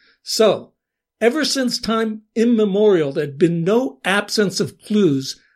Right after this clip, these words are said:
that this world that we live in wasn't exactly a bed of roses.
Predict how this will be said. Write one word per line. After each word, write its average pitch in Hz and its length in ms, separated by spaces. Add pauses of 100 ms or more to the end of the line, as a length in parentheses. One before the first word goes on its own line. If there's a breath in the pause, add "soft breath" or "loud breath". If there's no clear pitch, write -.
(120)
that - 160
this 240 200
world 190 380
that 214 160
we 185 120
live 190 320
in 135 280 (220)
wasn't 214 360
exactly 165 720
a 147 60
bed 165 220
of 147 140
roses. 156 600